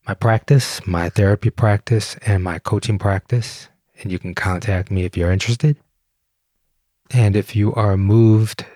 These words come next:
to support the podcast in a financial way, you can go to my website, prepo dot com, and click on the podcast page,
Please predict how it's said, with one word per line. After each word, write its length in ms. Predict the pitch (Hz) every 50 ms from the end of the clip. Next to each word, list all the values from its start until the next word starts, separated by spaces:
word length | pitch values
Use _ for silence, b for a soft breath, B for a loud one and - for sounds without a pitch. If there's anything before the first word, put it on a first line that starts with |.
| _ -
to 440 | - - - 104 92 98 95 90 90
support 340 | - - - - - 104 92
the 80 | -
podcast 880 | - - - 104 98 98 - - - 104 98 101 101 - - - - - _ - -
in 100 | 107 92
a 240 | 90 90 87 85 87
financial 640 | - - - 92 90 92 92 95 95 - - 95
way, 300 | 92 95 95 110 123 127 _ b b b b b b b b b b
you 140 | - 104 90
can 140 | - 92
go 160 | 85 90 101 107
to 60 | 98
my 140 | 90 87 87
website, 440 | 87 90 90 - - - 95 90
prepo 340 | - - - 98 - - 95
dot 220 | 87 87 85 82 _ - -
com, 460 | - 104 101 104 104 107 107 107 - b b b b b b b b b b b b b b _ _ _
and 280 | - 113 98 87 87 90
click 280 | - - 107 107 - 104
on 160 | 95 92 87
the 80 | 85
podcast 720 | - - - 104 101 101 - - 113 113 110 107 - - -
page, 680 | - 110 107 101 104 117 127 123 - - - - -